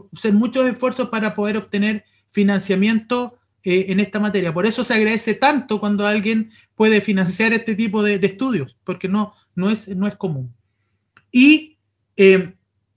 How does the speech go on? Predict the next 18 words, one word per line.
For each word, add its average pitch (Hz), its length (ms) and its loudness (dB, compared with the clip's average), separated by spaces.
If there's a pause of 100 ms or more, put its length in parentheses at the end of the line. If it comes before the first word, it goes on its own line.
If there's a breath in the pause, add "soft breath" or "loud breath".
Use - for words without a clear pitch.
(120)
y 208 120 4
lo 208 160 6
tercero, 226 760 0
eh, 175 200 -4
respecto 202 480 -2
de, 196 120 4
la, 190 120 0
de 190 180 2
esta 196 160 -2
importancia 208 520 -2
de 208 140 -2
la 196 80 -2
innovación, 190 500 -6
y 214 120 -4
quiero 208 180 -2
recalcar 196 560 -4
algo 202 240 -2
que, 180 360 -4